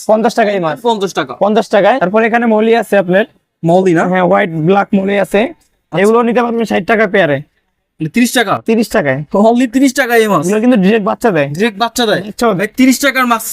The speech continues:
Speaker 2: কিনে আপনি ডাইরেক্ট বাচ্চা করতে পারবেন?
Speaker 1: বাচ্চা করতে পারবেন ভাই।
Speaker 2: আচ্ছা।
Speaker 1: তারপরে এখানে আছে বেলুন মলি আছে, এগুলো আকর্ষণীয় জিনিস দেখেন।
Speaker 2: বেলুন মলি?
Speaker 1: জি, জি।
Speaker 2: এগুলো তো হাত দিলে কাছে চলে আসে।
Speaker 1: চলে আসে। এগুলো জোড়া দিচ্ছি হলো একশো টাকায়।
Speaker 2: একশো টাকা, মানে পঞ্চাশ টাকা?
Speaker 1: পঞ্চাশ টাকায়।
Speaker 2: এখানে কিন্তু অনেকগুলো কালার আছে, only পঞ্চাশ টাকা করে নিতে পারবেন।
Speaker 1: নিতে পারবেন এগুলো।
Speaker 2: আচ্ছা।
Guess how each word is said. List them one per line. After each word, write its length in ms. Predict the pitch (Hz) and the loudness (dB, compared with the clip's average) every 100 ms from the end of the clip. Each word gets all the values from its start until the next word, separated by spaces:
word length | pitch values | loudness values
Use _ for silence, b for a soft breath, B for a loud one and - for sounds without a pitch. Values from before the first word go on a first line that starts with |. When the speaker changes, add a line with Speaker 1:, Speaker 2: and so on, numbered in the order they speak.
| - | -8
Speaker 2:
কিনে 140 | 233 233 | 0 0
আপনি 160 | 220 226 | 2 0
ডাইরেক্ট 280 | 175 214 165 | 2 0 0
বাচ্চা 240 | 214 - 240 240 | -6 -2 -2 -2
করতে 200 | 202 208 | -2 -2
পারবেন? 160 | 165 | 0
Speaker 1:
বাচ্চা 240 | 180 202 233 | 0 0 0
করতে 220 | 226 - | 0 2
পারবেন 280 | 196 165 160 | 2 2 2
ভাই। 140 | 160 | 0
Speaker 2:
আচ্ছা। 140 | 156 127 - _ _ 185 | 0 -6 -8 _ _ -2
Speaker 1:
তারপরে 240 | 190 226 | 0 2
এখানে 180 | 226 233 | 2 0
আছে 140 | 233 214 | 0 2
বেলুন 240 | 226 240 | 2 2
মলি 140 | 233 233 | 2 2
আছে, 180 | 220 220 | 2 2
এগুলো 160 | 208 160 | 2 2
আকর্ষণীয় 440 | - 214 220 214 | 0 0 2 2
জিনিস 200 | 185 175 | 2 2
দেখেন। 240 | 180 185 151 | 0 -2 0
Speaker 2:
বেলুন 220 | 196 226 233 | 0 2 2
মলি? 260 | 226 170 113 165 | 2 2 0 0
Speaker 1:
জি, 120 | 190 170 | 2 2
জি। 120 | 147 143 | 0 0
Speaker 2:
এগুলো 140 | 202 | -2
তো 100 | 247 | -2
হাত 140 | 226 202 | -4 0
দিলে 140 | 247 | -2
কাছে 220 | 247 240 220 | 0 -2 0
চলে 200 | 254 196 | 0 0
আসে। 200 | 165 208 | -2 0
Speaker 1:
চলে 180 | 202 | 2
আসে। 240 | 180 - 143 139 _ _ - | 0 0 -4 -4 _ _ -6
এগুলো 240 | 175 208 240 | 0 2 2
জোড়া 160 | 233 247 | 2 2
দিচ্ছি 200 | 233 247 | 2 0
হলো 100 | 226 | 0
একশো 220 | 233 233 | 0 0
টাকায়। 280 | 208 151 135 - - | 0 0 -2 -6 -14
Speaker 2:
একশো 220 | - 247 | -4 -2
টাকা, 140 | 226 | -2
মানে 140 | 185 208 | -2 -2
পঞ্চাশ 320 | 233 247 247 | -2 -2 0
টাকা? 220 | 254 175 127 - | 0 0 -2 0
Speaker 1:
পঞ্চাশ 280 | 202 214 - | 0 0 0
টাকায়। 240 | 196 170 | 0 0
Speaker 2:
এখানে 140 | 226 269 | -2 -2
কিন্তু 140 | 247 240 | 2 2
অনেকগুলো 340 | 277 220 285 | 2 2 2
কালার 280 | - 226 202 | 2 2 2
আছে, 140 | 190 202 | 2 2
only 180 | 226 - | 0 2
পঞ্চাশ 280 | 247 240 214 | 0 0 0
টাকা 140 | 247 220 | 0 2
করে 100 | 220 | 0
নিতে 180 | 185 202 | 0 0
পারবেন। 220 | 185 180 | 2 0
Speaker 1:
নিতে 140 | 185 | 2
পারবেন 280 | 208 175 160 | 0 0 0
এগুলো। 240 | 151 139 127 - | 0 0 -2 -6
Speaker 2:
আচ্ছা। 240 | 165 - | -6 -6